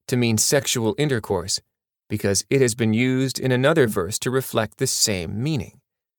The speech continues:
God narrates to us the words of Virgin Mary. She said, "How can I have a son when no man has touched me, and I am not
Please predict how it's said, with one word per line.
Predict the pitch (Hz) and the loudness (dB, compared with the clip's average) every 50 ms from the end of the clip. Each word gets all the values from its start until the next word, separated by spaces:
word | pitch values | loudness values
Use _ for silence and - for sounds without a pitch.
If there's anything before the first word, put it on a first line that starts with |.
| _ _ _ _ _ _ _ _ _ _ | _ _ _ _ _ _ _ _ _ _
God | - 127 147 170 196 196 | 0 2 4 4 2 2
narrates | 190 185 185 185 180 160 135 117 107 104 - - | 2 2 4 4 4 4 4 4 4 2 0 0
to | - - 101 | 0 0 -2
us | 107 117 110 - | 0 0 0 0
the | - 120 | -2 -2
words | 117 120 131 139 135 127 123 113 104 - - | 0 4 6 6 6 6 4 2 2 0 0
of | - 123 117 107 | 0 0 0 0
Virgin | 104 107 135 143 143 131 - 127 120 113 110 | 0 2 4 4 4 2 0 0 0 2 2
Mary. | 117 120 113 101 95 - - _ _ _ _ _ _ _ _ _ _ _ _ _ _ _ _ _ _ _ _ _ _ _ _ - | 2 2 0 0 -2 -6 -10 _ _ _ _ _ _ _ _ _ _ _ _ _ _ _ _ _ _ _ _ _ _ _ _ -8
She | - - - 117 110 | -6 -4 -2 0 2
said, | 104 - - 156 151 135 117 107 104 - _ _ _ _ _ _ _ _ _ _ _ _ - | 4 4 6 6 4 4 2 0 -2 -6 _ _ _ _ _ _ _ _ _ _ _ _ -6
"How | - 175 185 | -4 -4 -4
can | 175 - 143 120 | -2 -2 0 0
I | 110 104 104 | 0 0 2
have | 104 104 95 95 | 2 0 0 2
a | 95 | 0
son | - - - 160 165 160 117 92 85 | 0 2 2 2 2 2 0 -2 -2
when | 101 104 101 101 110 | 0 0 2 2 2
no | 113 123 139 143 | 4 4 4 4
man | 135 123 113 117 113 117 | 4 2 2 2 2 0
has | 120 123 123 117 - - | 0 -2 -2 -4 -6 -8
touched | - - 156 156 - - - | -6 -6 -6 -4 -6 -6 -6
me, | 110 92 - - - _ _ _ _ _ _ _ - | -6 -8 -8 -10 -16 _ _ _ _ _ _ _ -6
and | - 101 101 | -2 0 2
I | 98 104 | 2 2
am | 104 101 104 | 2 2 2
not | 113 139 156 127 - - | 2 2 2 0 -2 -6